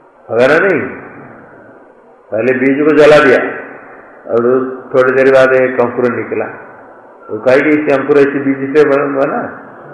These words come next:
कभी भूमि में कोई बीज जला दिया, जलने के बाद कुछ दिन के बाद वर्षा होने के बाद उसमें कुछ घास अंकुर निकला, तो कहेंगे, "जिन बीज को हम जलाए थे उसी से अंकुर निकला",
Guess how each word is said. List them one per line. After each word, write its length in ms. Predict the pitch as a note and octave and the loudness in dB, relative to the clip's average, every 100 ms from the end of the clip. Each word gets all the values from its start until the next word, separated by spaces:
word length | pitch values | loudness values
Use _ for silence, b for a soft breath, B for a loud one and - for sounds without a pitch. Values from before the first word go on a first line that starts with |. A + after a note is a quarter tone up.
| - - - - - | -20 -20 -20 -18 -4
कभी 220 | A#2 C3 B2+ A2 G#2+ - A#2 A2 | -2 -2 -2 -4 -6 -10 -12 -6
भूमि 280 | B2 C#3 | -2 0
में 200 | D3 D#3 | 0 2
कोई 120 | D3 C#3 | 2 2
बीज 460 | B2+ C3 B2+ B2 | 0 -2 -2 0
जला 160 | G#2+ G2 | 0 -2
दिया, 240 | F#2+ D#2 - - - - - - - G2+ G2+ | -4 -8 -14 -20 -20 -20 -20 -20 -20 -6 0
जलने 280 | B2 C#3 D3 | 2 2 2
के 60 | |
बाद 300 | D#3 D3+ D3 | 4 4 4
कुछ 100 | C#3+ | 0
दिन 200 | C#3 C#3 | 0 0
के 240 | C3+ C3+ C#3 | -2 0 2
बाद 140 | C#3+ | 2
वर्षा 400 | C3+ C3 C3 C3+ | 2 0 2 0
होने 160 | C3+ C3+ | 2 0
के 60 | |
बाद 280 | C#3 C3+ C3+ | 2 2 0
उसमें 180 | C3 B2 | -6 -8
कुछ 120 | B2 | -6
घास 280 | A#2+ A#2+ A2+ | -2 0 0
अंकुर 380 | A2 G#2+ A2+ A2+ | -2 -6 -8 -10
निकला, 320 | A2 A2 G2+ - - - - - - - - | -8 -8 -8 -10 -20 -20 -20 -20 -20 -20 -8
तो 80 | B2+ | -2
कहेंगे, 360 | C#3 D3 D#3 | 2 2 2
"जिन 220 | C#3 C#3 C#3 | 0 0 0
बीज 320 | C#3 C3+ C#3 | -2 0 0
को 60 | |
हम 180 | C#3 C3+ B2+ | -2 0 4
जलाए 220 | C3+ C#3+ | 4 4
थे 160 | D#3 | 2
उसी 280 | C#3 C3+ D3+ | -2 -4 -2
से 60 | C#3+ | -2
अंकुर 200 | C#3 C#3+ | -2 -4
निकला", 500 | D3+ F3 G#3+ A2 | -4 -2 -2 -4